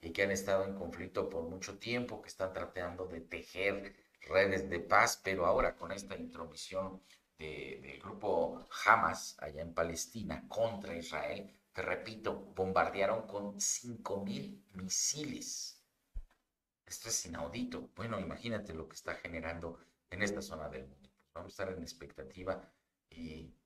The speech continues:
orando por todas aquellas personas que están en medio del conflicto. Vamos a regresar a Oaxaca para platicarte otra cosa.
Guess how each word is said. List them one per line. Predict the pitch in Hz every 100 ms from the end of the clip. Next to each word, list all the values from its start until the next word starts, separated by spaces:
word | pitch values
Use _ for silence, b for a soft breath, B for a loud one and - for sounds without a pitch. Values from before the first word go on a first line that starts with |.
| -
orando | 80 104 - 95
por | -
todas | - 90 90 -
aquellas | - 85 82
personas | 92 - 87 82
que | -
están | - 82
en | 82
medio | 82 82
del | 76 -
conflicto. | 71 - 71 - - _ _ B B B B B B
Vamos | 180 170 143
a | 135
regresar | 135 139 175
a | 165
Oaxaca | 143 - 156 147
para | 131 120
platicarte | 117 120 123 143 135
otra | 117 113 101
cosa. | 127 131 175 -